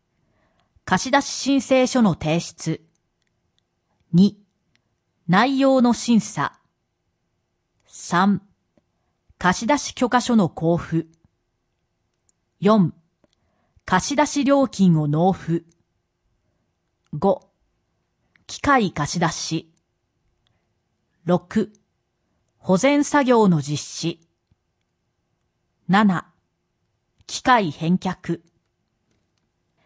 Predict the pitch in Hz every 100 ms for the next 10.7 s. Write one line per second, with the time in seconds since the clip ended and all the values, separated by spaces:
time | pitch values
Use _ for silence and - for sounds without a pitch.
0 | _ _ _ _ _ _ _ _ _ -
1 | 185 285 311 - 294 302 302 - 208 185
2 | 165 214 226 180 - 202 208 190 165 147
3 | 143 196 208 190 185 - 170 156 - _
4 | _ _ _ _ _ _ _ _ _ _
5 | _ 165 165 - 226 196 190 _ _ _
6 | _ 165 208 285 285 277 - 240 220 -
7 | 202 185 175 170 - _ _ _ _ _
8 | _ _ _ _ - 185 220 214 180 -
9 | - _ _ _ _ _ _ _ - 185
10 | 233 294 277 262 240 170 143